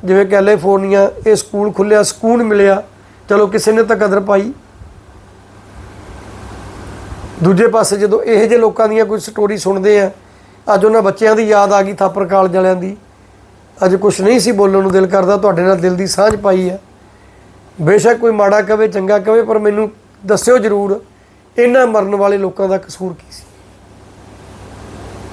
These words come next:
ਕਿਹੜੀ ਉਹਨਾਂ ਨੇ ਅੜਚਣ ਪੈਦਾ ਕਰ ਦਿੱਤੀ, ਜਿਹੜੀ ਕਿ ਉਹਨਾਂ ਦੇ ਮਾਰੇ ਬਿਨਾਂ ਪੂਰੀ ਨਹੀਂ ਸੀ ਹੁੰਦੀ? ਅਸੀਂ ਇਨਸਾਨ ਦੀ ਜ਼ਿੰਦਗੀ ਏਡੀ ਸਸਤੀ ਕਿਉਂ ਬਣਾ ਦਿੱਤੀ?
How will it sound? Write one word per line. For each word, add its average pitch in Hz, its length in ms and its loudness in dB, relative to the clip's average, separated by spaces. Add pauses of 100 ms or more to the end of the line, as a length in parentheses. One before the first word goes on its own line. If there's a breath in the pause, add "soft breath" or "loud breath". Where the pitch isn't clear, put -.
(760)
ਕਿਹੜੀ 240 280 2
ਉਹਨਾਂ 233 180 4
ਨੇ 233 100 4
ਅੜਚਣ 202 300 0
ਪੈਦਾ 196 300 0
ਕਰ 185 180 -2
ਦਿੱਤੀ, 180 440 -8 (440 soft breath)
ਜਿਹੜੀ 214 240 2
ਕਿ 202 120 0
ਉਹਨਾਂ 208 200 2
ਦੇ 208 80 4
ਮਾਰੇ 180 280 2
ਬਿਨਾਂ 175 300 -2 (480)
ਪੂਰੀ 196 220 -2
ਨਹੀਂ 190 120 -2
ਸੀ 180 180 -6
ਹੁੰਦੀ? 156 240 -8 (2250)
ਅਸੀਂ 220 220 2
ਇਨਸਾਨ 202 420 2
ਦੀ 214 80 -2
ਜ਼ਿੰਦਗੀ 190 360 0
ਏਡੀ 196 160 -2
ਸਸਤੀ 190 420 -4
ਕਿਉਂ 190 200 0
ਬਣਾ 196 180 2
ਦਿੱਤੀ? 170 360 -8